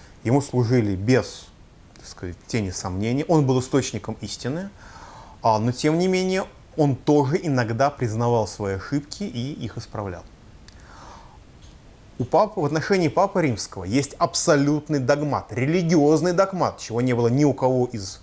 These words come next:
тоталитарных режимов, о непогрешимости Папы Римского. Это религиозный догмат. Если вы католик, вы не можете заподозрить, что Папа Римский, хотя он избранное лицо, и он человек из плоти и крови,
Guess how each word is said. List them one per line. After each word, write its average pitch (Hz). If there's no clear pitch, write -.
тоталитарных 107
режимов, 135
о 127
непогрешимости 143
Папы 98
Римского. 101
Это 117
религиозный 113
догмат. 147
Если 120
вы 123
католик, 180
вы 139
не 156
можете 180
заподозрить, 113
что -
Папа 98
Римский, 127
хотя 113
он 113
избранное 101
лицо, 95
и 147
он 117
человек 98
из 101
плоти 104
и -
крови, 165